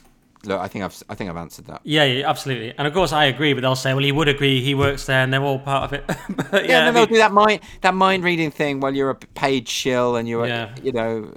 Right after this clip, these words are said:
Speaker 1: all the
Speaker 2: It's,
Speaker 1: re-,
Speaker 2: it's
Speaker 1: it's
Speaker 2: not
Speaker 1: just
Speaker 2: ideal.
Speaker 1: pathetic.
Speaker 2: G B exists. You know, pe-, they want it to be perfect, but it's this thing. Don't let the, what is it? The perfect be the enemy of the good. G B, you know, it's, it's doing what it can within that framework. And then there are other channels. There's my podcast. There's my other, there's the Weekly Skeptic. There's the Current Thing, which is a bit more out there than Weekly Skeptic.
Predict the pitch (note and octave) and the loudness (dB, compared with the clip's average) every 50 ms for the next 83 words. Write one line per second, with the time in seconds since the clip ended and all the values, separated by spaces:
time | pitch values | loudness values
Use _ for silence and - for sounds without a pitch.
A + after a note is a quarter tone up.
0 | G1+ - - B2 B2+ A#2+ A2 G#2 A2+ - B2+ - - - - - F4 - - - | -14 -10 -8 -8 -6 -4 -4 -4 -6 -6 -8 -10 -10 -10 -6 -4 -2 0 0 0
1 | - G#3+ G3+ G#3 G#3+ G#3 G#3 - - - - - G#3+ G#3+ G#3 G#3+ G3+ F#3 F3 C3 | 0 2 4 4 4 4 0 -2 -6 -12 -10 -8 -6 -6 -4 0 0 0 0 0
2 | - F3+ F3+ E3+ - - D#3+ D3+ C#3+ - - - F#3+ G3+ E3+ G3 G3+ G3+ F#3+ D3+ | -2 -4 -4 -4 -4 -2 -2 -2 -2 -2 -4 -6 -4 -2 0 0 2 0 0 -2
3 | - D#3 D3 C3+ - D3+ D3+ D#3 D3 - - D3 - C3 D#3+ D#3 - F3 - - | -4 -8 -8 -6 -2 0 0 0 0 -2 -4 -4 -4 -4 -6 -8 -6 -8 -8 -10
4 | E3 - G3+ F3 D3+ D#3+ E3 D#3+ E3 D3+ C3 C#3 C#3+ C#3+ C#3 - - D3+ C3+ C3 | -8 -6 -6 -2 -2 -2 0 0 -2 -4 -4 -4 -6 -6 -6 -6 -6 -4 -4 -2
5 | C3 C#3+ C3+ C3 C3+ C3 C3+ - _ - D3 C#3 C3 D3 C#3 C3 C3+ C#3 C#3 C#3 | -4 -4 -4 -4 -6 -8 -10 -14 _ -2 -2 -2 -2 -2 -6 -4 -2 -2 -2 -2
6 | C#3+ C#3+ C#3+ C3+ C3+ A#2+ D#3 E3 D#3+ - - G#3+ G3 E3+ F3 E3 D#3 D3+ D#3+ D#3+ | -2 -2 -4 -4 -4 -4 -4 -6 -6 -6 -8 -10 -8 -6 -4 -6 -4 -4 -4 -4
7 | C#3 C#3+ C#3 D3 - D3+ C3+ - - F3 E3+ D#3+ D3 D3 C3 C3 - - - D#3 | -4 -4 -4 -8 -12 -14 -16 -10 -6 -6 -4 -2 -2 -4 -4 -4 -8 -8 -4 -2
8 | D3 C#3+ C3+ C3 C3+ C3 C#3 C#3 C#3 C#3 C3+ C#3 - - D3+ D#3+ E3 C3+ B2 C3+ | -2 -2 0 -2 -2 -2 -2 -2 -2 -4 -6 -6 -8 -6 -6 -4 -4 -4 -6 -6
9 | - D#3 E3 E3 D#3+ D3 D3+ E3 F#3 F#3+ F#3 - - C#3 B2 A#2 A2+ - - - | -4 -2 -2 0 2 2 2 2 2 0 -2 -2 -4 -4 -4 -4 -6 -10 -14 -20
10 | - _ C3 B2+ B2+ C3+ C#3 C#3+ C#3+ C#3 C#3 C#3+ C#3+ C#3 C#3+ D3 C#3 C3+ C3+ - | -14 _ -8 -6 -4 -2 0 0 0 0 0 -2 -2 0 -2 -2 -4 -4 -6 -12
11 | - - - - C#3+ C3+ A#2+ D3 C#3+ C#3 C#3+ C#3 C#3+ C3+ C#3 C3+ B2 C#3 C3+ D#3+ | -20 -14 -6 -4 -4 -2 -2 0 0 2 2 0 -2 -2 -4 -4 -2 -2 -2 -2
12 | D#3 - D#3 C3+ - D3+ D3+ - - D3+ B2+ C#3 C3+ B2 C3+ - - - - D#3 | -2 -4 -6 -4 -2 -4 -4 -4 -6 -8 -6 -6 -6 -6 -8 -12 -18 -8 -2 -2
13 | D3+ D3+ D3+ - D#3 D#3 D3+ C3+ C3+ C3 B2 C3+ D#3+ D3 D3 C#3+ D3 D3+ D3 D3 | -2 -2 -2 -4 -4 -4 -4 -6 -6 -6 -4 -4 -4 -2 0 0 2 2 2 0
14 | D3 C#3+ C#3 C#3 D3 C#3 C#3 C3+ C3+ - D3+ C#3 C#3 D3+ - | -2 -2 -2 -2 -4 -6 -6 -8 -6 -6 -6 -6 -6 -8 -12